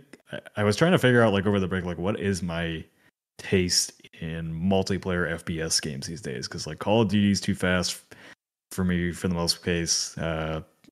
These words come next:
I like Halo Infinite. I just don't love playing it. And I've, like,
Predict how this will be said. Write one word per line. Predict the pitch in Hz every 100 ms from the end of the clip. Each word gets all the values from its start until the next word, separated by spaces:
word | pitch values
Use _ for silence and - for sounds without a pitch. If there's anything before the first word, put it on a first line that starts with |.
| _ _ 82
I | 76
like | 87 92 92
Halo | 101 98 95
Infinite. | 95 101 98
I | 90
just | 90 -
don't | 85 78
love | 87 90
playing | 92 87 85
it. | 82
And | 78 80
I've, | 78
like, | 80